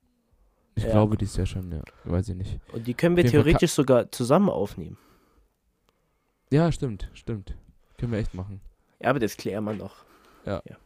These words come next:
Speaker 1: Also auf jeden Fall Kaffeegeruch, Lieblingsgeruch. Sonnencreme finde ich unglaublich geil.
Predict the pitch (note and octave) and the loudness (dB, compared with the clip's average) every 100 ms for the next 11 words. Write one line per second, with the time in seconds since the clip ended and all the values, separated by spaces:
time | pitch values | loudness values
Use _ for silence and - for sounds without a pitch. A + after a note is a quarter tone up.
0 | _ - A2+ A#2 A#2 A2 B2+ A#2+ - C#3+ | _ -6 0 2 2 0 0 0 0 -2
1 | D#3+ D3+ D3+ E3+ - - - B2+ C#3+ D3 | -2 -2 -4 -6 -12 -18 -8 -4 -2 -2
2 | - C#3 D3+ - - - - - B2 C3 | 0 -2 -2 -8 -20 -16 -12 4 4 6
3 | G#2 G2 - G2+ G2+ A#2 - G2+ - G#2 | 2 0 0 0 2 -2 0 0 0 0
4 | G#2 G#2 - F#2+ F#2+ F#2 C3+ | 2 4 4 0 2 2 0